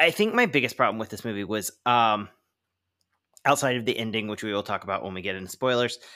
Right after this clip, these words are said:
um, but I, I really didn't like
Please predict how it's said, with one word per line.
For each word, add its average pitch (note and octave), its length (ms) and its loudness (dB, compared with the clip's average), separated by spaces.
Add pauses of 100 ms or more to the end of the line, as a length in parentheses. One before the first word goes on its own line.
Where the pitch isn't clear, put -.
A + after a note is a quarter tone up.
(480)
um, A2+ 480 2 (720)
but D#3+ 300 4 (1400)
I, - 80 -6 (440)
I E3+ 260 0 (100)
really F3+ 380 -2
didn't G#3 320 -2
like B2+ 580 -6